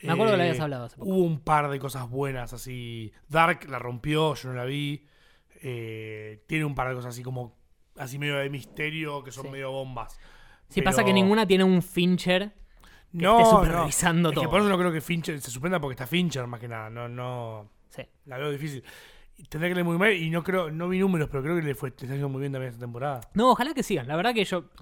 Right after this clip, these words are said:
Speaker 1: tengo
Speaker 2: Es que es re interesante.
Speaker 1: tengo ganas de seguir viendo lo que
Speaker 2: Me
Speaker 1: pasa.
Speaker 2: gustaría saber si hubo una segunda entrevista con Manson. O sea, no sé, ha-, hay que, hay muchas cosas.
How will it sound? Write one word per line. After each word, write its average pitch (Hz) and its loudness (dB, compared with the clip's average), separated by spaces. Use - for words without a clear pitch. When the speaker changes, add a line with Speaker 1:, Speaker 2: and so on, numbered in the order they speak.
Speaker 1:
tengo 185 2
Speaker 2:
Es 165 2
que 190 2
es 214 2
re 247 4
interesante. 180 2
Speaker 1:
tengo 202 6
ganas 190 6
de 147 0
seguir 151 -2
viendo 156 2
lo 139 -4
que 160 -2
Speaker 2:
Me 160 2
Speaker 1:
pasa. 147 2
Speaker 2:
gustaría 196 4
saber 190 4
si 170 2
hubo 175 4
una 165 2
segunda 170 -2
entrevista 156 -2
con 139 -2
Manson. 147 2
O 135 -18
sea, 131 -10
no 139 -10
sé, 165 -4
ha-, 139 -2
hay 160 -4
que, 156 -8
hay 170 -10
muchas 185 -6
cosas. 151 -4